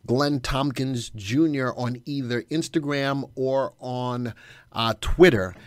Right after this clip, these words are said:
Cool little video. It's very catchy. All right. And that's Glenn with two N's.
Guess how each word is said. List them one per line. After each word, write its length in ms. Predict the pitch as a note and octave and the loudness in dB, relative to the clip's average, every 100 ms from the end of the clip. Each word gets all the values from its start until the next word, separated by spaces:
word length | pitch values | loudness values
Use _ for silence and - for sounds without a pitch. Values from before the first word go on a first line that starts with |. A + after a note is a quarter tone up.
| - - - | -20 -14 -2
Cool 180 | A#3 A3+ | 4 10
little 160 | F#3 | 10
video. 640 | C#3 B2 A#2+ A#2 A2+ A2+ - - | 10 8 6 4 2 0 -4 -8
It's 120 | A2+ | -2
very 260 | G#2+ C#3 A#2 | 6 6 6
catchy. 480 | - A2+ - C#2+ G2 B2+ - - | 2 0 0 -6 -12 -12 -12 -6
All 60 | A2 | -2
right. 280 | B2+ B2 - | 0 -2 -4
And 140 | A#2+ B2+ | 0 2
that's 200 | C3 - | 0 2
Glenn 320 | C#3 D3 C#3+ | 4 6 4
with 240 | A2+ - - - | 2 -4 -18 -12
two 360 | - D3 D#3+ - | -6 -4 -4 -6
N's. 500 | A2+ A2+ D#2 - | -6 -6 -10 -14